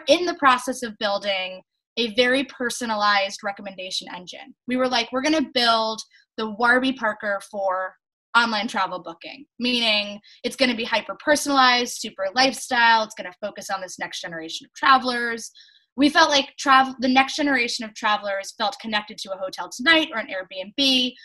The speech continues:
but they're not, they weren't feeling connected to Expedia or even a tablet, right? So could we build that brand that would create that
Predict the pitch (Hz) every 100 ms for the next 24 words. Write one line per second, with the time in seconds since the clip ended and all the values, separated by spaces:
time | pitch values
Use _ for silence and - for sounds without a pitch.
0 | - _ 262 226 269 262 262 254 262 285
1 | 262 269 247 226 233 226 226 233 202 -
2 | - 214 180 - 220 247 262 254 226 214
3 | 208 208 _ _ _ _ - 220 208 175
4 | 151 - 214 285 - 269 269 269 311 262
5 | 254 233 208 - 220 214 208 208 190 196
6 | - 247 240 220 202